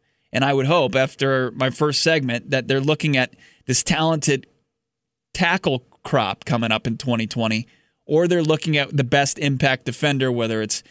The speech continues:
who's on the board. Is it Jeffrey Okudah? Unlikely. Is it, is it a guy like, uh, Isaiah Simmons? Probably not, right? He, th-, both those guys look poised to go before the Cardinals at eight.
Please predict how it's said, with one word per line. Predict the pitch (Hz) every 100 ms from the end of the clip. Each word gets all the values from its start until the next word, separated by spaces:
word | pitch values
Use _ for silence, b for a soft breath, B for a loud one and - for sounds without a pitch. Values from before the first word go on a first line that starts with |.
| b b -
who's | 170 175
on | 156 139
the |
board. | 120 127 120 110
Is | 110
it | 117 117
Jeffrey | 160 165 165 156
Okudah? | 143 - 170 160 135
Unlikely. | 131 127 120 113 120 120 120
Is | 120
it, | 131 - B B -
is | 131
it | 135
a | 127
guy | 139 147 151
like, | 135 131 -
uh, | 139 123
Isaiah | 131 135 156 156
Simmons? | 143 165 165 160 151
Probably | - 160 156 135 131 131
not, | 127 110 98
right? | 123 139
He, | 147 151
th-, | 135 135 143
both | 151 160
those | 160 143
guys | 143 139 135 135
look | 135 -
poised | 139 139 131 123
to | 135
go | 131 131
before | 120 - 143
the | 135
Cardinals | - 131 123 117
at | 110
eight. | 107 -